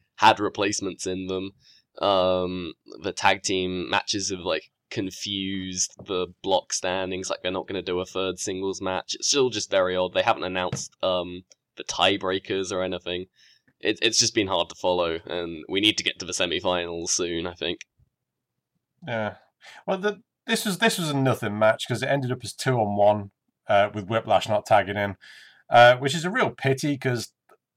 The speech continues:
Speaker 2: the talent that they had originally for that tag would have been a great match. Never happened. This was nothing.
Speaker 1: Uh, next up, we had Damon Moser versus Nathan Cruz, and it took Damon Moser thirty-seven seconds to come through the curtain.
Speaker 2: <laughs>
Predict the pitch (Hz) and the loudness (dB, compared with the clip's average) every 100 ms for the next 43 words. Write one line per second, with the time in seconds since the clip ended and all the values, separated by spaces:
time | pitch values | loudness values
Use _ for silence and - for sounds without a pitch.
0 | _ - 131 - 151 165 131 127 120 123 | _ -12 0 8 8 8 2 4 8 6
1 | 113 107 117 120 120 123 113 - 117 110 | 4 -4 -4 -4 -4 2 2 4 4 4
2 | 120 104 104 92 107 104 104 104 - - | -2 -6 -8 0 0 0 -2 -4 -4 -14
3 | _ _ 131 127 104 107 110 - 101 101 | _ _ 2 4 8 8 8 4 -6 -6
4 | - 110 - 98 101 95 - 92 _ _ | -8 -8 -8 -8 -8 -8 -10 -16 _ _
5 | - 90 87 85 95 - - 101 - 107 | -4 0 2 2 0 -2 2 2 2 0
6 | 95 92 92 90 - 95 95 95 98 98 | 2 4 4 2 -2 0 0 0 0 0
7 | 98 101 101 95 101 101 95 - 113 95 | 0 -2 -2 -4 -4 -2 -6 -2 -2 -2
8 | 85 - 95 95 - 120 - 113 123 110 | -4 -4 -2 -4 -2 -2 2 4 4 4
9 | 110 120 107 85 95 - - 127 127 123 | 4 4 4 2 0 -4 -2 2 2 0
10 | 113 127 113 110 127 120 90 95 110 110 | 0 2 2 0 -2 -2 -4 -6 -6 -6
11 | 120 113 - 104 110 127 120 - 113 135 | -4 -6 -6 -8 -2 0 0 -2 -2 4
12 | 156 165 143 131 160 127 | 6 6 6 4 2 0